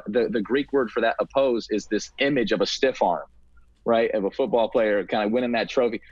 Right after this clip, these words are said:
You don't want God to be on the opposing side. You're gonna lose. Uh, but he gives grace to the humble. And so I think having a spirit of humility, having a spirit of,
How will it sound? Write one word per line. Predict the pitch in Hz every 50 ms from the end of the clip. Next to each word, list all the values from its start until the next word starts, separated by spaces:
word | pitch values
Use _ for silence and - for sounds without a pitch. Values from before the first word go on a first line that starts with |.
| - -
You | - 147
don't | 175 190 185
want | 170 151 123
God | 120 131 131 135 135 131
to | 127
be | 120 113 127 127 123 120 113 - - - - - - - - - - -
on | 120 123
the | 120 113 - 110
opposing | 110 - - 131 127 131 110 123 113 104
side. | 98 - 147 147 156 127 117 117
You're | 143 143
gonna | 156 139
lose. | 120 143 175 233 - - - - - - - - - - - - - - - -
Uh, | 101 107 104 95 -
but | - 104 98 170 160 131 - - _ _ _ -
he | - 151 147
gives | 117 131 147 127 104 -
grace | 95 92 120 120 135 165 160 143 123 - - - - - _ _ _ _ _ _ _ _ -
to | - - 127 120 117 113 107 107 98 - -
the | 95 98 104 101 92
humble. | - - 113 107 104 95 85 78 71 - -
And | 104 104 -
so | - - 131 117 107 - - - - - -
I | - 104
think | - 139 117 -
having | - 135 127 127 131 120
a | 98
spirit | - - - - - 143 151 143
of | 139 123 -
humility, | 135 127 123 120 117 117 110 110 110 110 - -
having | - 131 117 123 117 107
a | 98 98
spirit | - - - - - 143 143 139 131
of, | 131 117 110 -